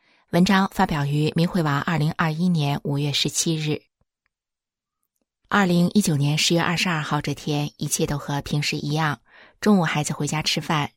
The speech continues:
吃完饭睡午觉，到点儿我把孩子叫醒，然后孩子骑自行车自己上学去了。就在孩子上学走后十分钟左右，我突然接到一个女人的电话，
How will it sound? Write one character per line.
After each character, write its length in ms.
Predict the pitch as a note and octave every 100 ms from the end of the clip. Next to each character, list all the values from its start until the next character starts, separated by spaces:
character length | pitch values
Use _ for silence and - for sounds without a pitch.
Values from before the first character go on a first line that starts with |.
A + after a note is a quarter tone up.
| -
吃 140 | -
完 120 | E3+
饭 260 | D#3+ D#3+ C#3+
睡 220 | - E3
午 140 | C#3
觉， 320 | C#3 E3 C#3+ - _ _ _ _
到 140 | G3
点 180 | E3+ D3
儿 120 | C3+ -
我 100 | E3
把 120 | C#3
孩 200 | - C#3
子 120 | C3+
叫 240 | - E3+ D3
醒， 320 | - C#3+ C#3 - _ _ _
然 180 | - F#3
后 80 |
孩 200 | F3+ D3
子 160 | D3 D3+
骑 280 | - - C#3+
自 140 | -
行 160 | D3 D3
车 300 | - E3 E3
自 120 | -
己 180 | D#3 B2+
上 240 | C3 C#3+ C#3
学 240 | - C3+
去 220 | - E3
了。 180 | C#3+ B2+ _ _ _ _ _ _ _ _ _
就 120 | - A#3
在 120 | G3
孩 200 | - D3+
子 220 | - D#3
上 220 | D3+ D#3+
学 180 | D3+ D3
走 180 | - C3
后 320 | C3 D#3 C#3+
十 180 | - -
分 200 | D3+ F#3
钟 180 | F3+ G3
左 200 | G3 C#3+
右， 300 | C#3 C#3+ - _ _ _ -
我 160 | E3
突 160 | - G#3+
然 120 | G3
接 140 | G3+
到 160 | G3+ D#3
一 100 | D3
个 120 | E3+
女 160 | D3+ C#3
人 120 | B2+
的 120 | D3
电 200 | E3+ D#3
话， 320 | C#3+ F#3+ C#3+